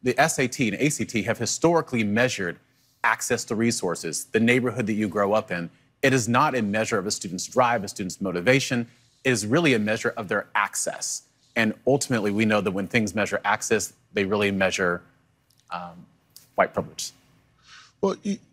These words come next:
Speaker 2: you say that there can be prejudice, but not discrimination. What, what do you mean?
Speaker 1: So, well, I would separate prejudice from racism as being two different things,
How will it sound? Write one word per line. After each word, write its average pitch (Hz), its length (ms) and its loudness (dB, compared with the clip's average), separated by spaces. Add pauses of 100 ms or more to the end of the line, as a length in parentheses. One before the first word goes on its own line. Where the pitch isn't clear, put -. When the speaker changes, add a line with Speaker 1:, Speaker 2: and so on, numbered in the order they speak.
(160)
Speaker 2:
you 208 160 6
say 202 280 4
that 147 160 0
there 160 140 2
can 135 160 -2
be 127 100 4
prejudice, 123 680 0
but 127 260 0
not 135 440 0 (220)
discrimination. 117 840 2
What, 120 160 0
what 139 140 2
do 123 60 2
you 117 100 6
mean? 113 440 0 (580)
Speaker 1:
So, 196 220 6
well, 160 220 2
I 185 100 4
would 196 140 2
separate 135 560 0
prejudice 117 500 0
from 104 320 -4
racism 104 460 0
as 92 100 -4
being 98 200 -2
two - 140 -4
different 90 300 -6
things, - 400 -10